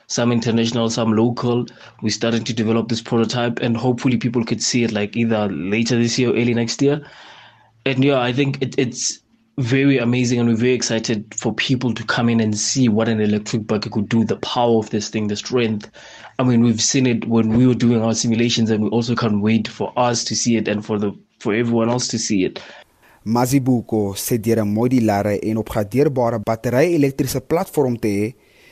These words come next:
Speaker 2: gee dit hulle die vryheid om vinnig en teen 'n fraksie meer modelle te ontwikkel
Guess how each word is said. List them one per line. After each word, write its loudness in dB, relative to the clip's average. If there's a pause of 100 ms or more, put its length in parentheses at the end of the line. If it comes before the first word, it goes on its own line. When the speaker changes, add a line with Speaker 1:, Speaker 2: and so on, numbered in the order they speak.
(200)
Speaker 2:
gee 0
dit 2
hulle 4
die 0
vryheid 0
om -4
vinnig 0 (100)
en -2
teen 2
'n -2
fraksie -2
meer 4
modelle 2
te 2
ontwikkel -2